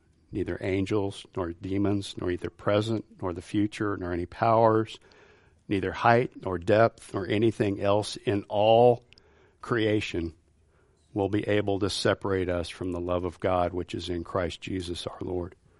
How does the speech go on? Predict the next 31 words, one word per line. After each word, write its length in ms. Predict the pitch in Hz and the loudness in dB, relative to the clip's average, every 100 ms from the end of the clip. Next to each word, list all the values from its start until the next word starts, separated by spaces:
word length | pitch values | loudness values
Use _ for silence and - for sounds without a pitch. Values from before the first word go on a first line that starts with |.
| _ _ _ _ - - _ - - _ | _ _ _ _ -20 -20 _ -20 -20 _
So 160 | - 101 | -2 4
how 180 | 101 127 | 8 8
do 60 | |
we 140 | 127 135 | 8 4
apply 420 | 117 - 107 107 | 2 4 6 6
this? 420 | 92 92 82 - | 6 2 -2 -6
I 60 | 95 | -2
mean, 180 | 92 90 | 0 0
Brian 380 | 98 101 104 98 | 2 4 4 2
was 160 | 95 | 0
alluding 400 | 101 98 95 95 | 0 0 0 0
this 200 | 92 90 | -2 -4
to, 120 | - - - | -8 -8 -2
to 100 | 101 | 0
this 180 | 92 | -2
too. 360 | - 110 95 85 - - _ _ _ _ _ _ _ _ _ _ _ _ - | -2 0 0 -2 -10 -20 _ _ _ _ _ _ _ _ _ _ _ _ -14
Because 340 | 98 110 101 | -2 2 2
God 300 | - 107 104 | 4 6 6
chose 440 | - - 107 113 107 | 4 2 4 4 2
to 100 | 104 | -2
love 320 | 90 95 101 | 2 4 4
us 300 | 95 85 - | 4 0 -4
when 140 | 101 90 | -2 -2
he 140 | 101 | -2
didn't 320 | 92 98 92 | -2 -2 -4
need 240 | - 95 92 | -4 -2 -2
us, 320 | 87 - - _ _ _ _ _ _ _ _ _ - _ | -4 -8 -18 _ _ _ _ _ _ _ _ _ -20 _
we 180 | 101 98 | -2 0
find 600 | 90 - 107 107 104 92 | 0 2 4 6 4 2
and 100 | 107 | -2
have 580 | 82 101 101 90 87 - | 0 2 4 2 -2 -8